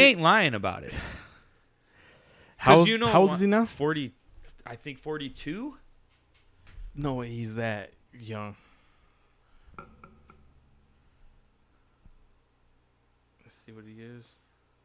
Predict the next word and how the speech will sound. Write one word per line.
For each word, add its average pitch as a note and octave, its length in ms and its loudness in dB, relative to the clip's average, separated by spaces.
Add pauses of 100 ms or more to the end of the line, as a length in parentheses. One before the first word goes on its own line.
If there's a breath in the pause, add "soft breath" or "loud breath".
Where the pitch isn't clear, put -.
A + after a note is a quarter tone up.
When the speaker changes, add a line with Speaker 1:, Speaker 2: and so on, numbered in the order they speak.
(2500)
Speaker 2:
Forty-one. C3+ 840 -2